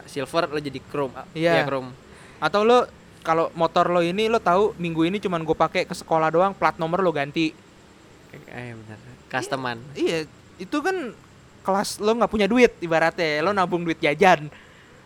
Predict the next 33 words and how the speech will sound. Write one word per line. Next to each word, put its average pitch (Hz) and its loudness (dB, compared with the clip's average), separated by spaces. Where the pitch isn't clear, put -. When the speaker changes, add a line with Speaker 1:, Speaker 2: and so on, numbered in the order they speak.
Speaker 2:
Terus 175 -8
naik 151 -2
waktu 151 -6
kuliah 156 2
lo 196 -2
mungkin 190 -6
udah 160 0
punya 147 -6
duit 147 -4
tambahan 143 0
atau 156 -6
duit 147 -6
jajan 147 -4
lo 143 -6
udah 139 -6
naik, 139 -4
lo 190 -8
bisa 165 -8
beli 143 -8
Vespa. 135 -2
Udah 160 2
kerja 180 0
mungkin 185 -2
lo 233 0
balik 170 -2
ke 170 -6
Vespa 165 -4
Matic 151 -6
atau 175 -2
lo 214 2
ber-, 151 -8
udah 160 2
bisa 170 -2